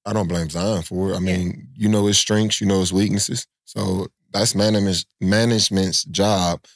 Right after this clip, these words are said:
Speaker 1: to put the correct pieces around him to make your star be a star,
Speaker 2: Mm-hmm.
Speaker 1: play at the highest level,
Speaker 2: Mm-hmm.
Speaker 1: and also complement everything that he brings to the game. So, uh, if you know one of his weaknesses is, you know, being a defensive liability, you need to make sure it's something either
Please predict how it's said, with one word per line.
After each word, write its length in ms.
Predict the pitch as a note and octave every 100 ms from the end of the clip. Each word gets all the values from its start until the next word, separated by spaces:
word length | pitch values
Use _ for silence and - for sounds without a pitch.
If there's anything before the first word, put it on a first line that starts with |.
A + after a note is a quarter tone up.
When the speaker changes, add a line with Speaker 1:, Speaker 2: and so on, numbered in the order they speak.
| _
Speaker 1:
to 80 | -
put 200 | - G#2+
the 140 | F#2+ F2 -
correct 340 | F2 G2 F#2+
pieces 380 | - G#2+ G2 F2+
around 220 | F#2 F#2+
him 180 | F#2 G2+
to 100 | -
make 240 | F2+ F#2+ -
your 100 | F2
star 320 | - F#2+ G2
be 140 | F#2
a 80 | F2+
star, 460 | - - G2 G#2 A#2+ G#3
Speaker 2:
Mm-hmm. 240 | G3 C4
Speaker 1:
play 240 | - G2+ F#2+
at 80 |
the 100 | F#2+
highest 400 | F#2+ F#2+ F#2 F2
level, 320 | F#2 F#2+ G#2 G#2+ _
Speaker 2:
Mm-hmm. 140 | F#3+ A2
Speaker 1:
and 340 | F2+ F2 F#2+ _ _ _ -
also 340 | G2 - F#2+
complement 680 | - G#2 G2+ F#2+ F#2+ F#2+ -
everything 440 | G2 F2+ F2 F#2+ F#2
that 100 | F2+
he 80 | F2+
brings 320 | F2 F2 -
to 60 | E2+
the 80 |
game. 360 | E2 G2+ G#2+ D#2+
So, 140 | - F2
uh, 280 | E2 E2 E2 _ _ _
if 120 | G#2+ G#2
you 80 | G#2+
know 160 | B2+
one 180 | A#2 A2
of 60 | G2+
his 180 | F#2+ F2
weaknesses 460 | F#2+ F2+ E2+ F2+
is, 280 | E2+ D#2 -
you 80 | G2
know, 80 | F2
being 260 | D#2+ E2+ E2+
a 40 |
defensive 440 | D#2 E2+ E2 E2 E2
liability, 360 | E2 E2 F2+ G2
you 60 |
need 140 | G#2+ G#2
to 60 |
make 160 | G2 G2+
sure 220 | - G2+
it's 100 | G2
something 300 | - G2+ G2
either 340 | F#2 G2+ F#2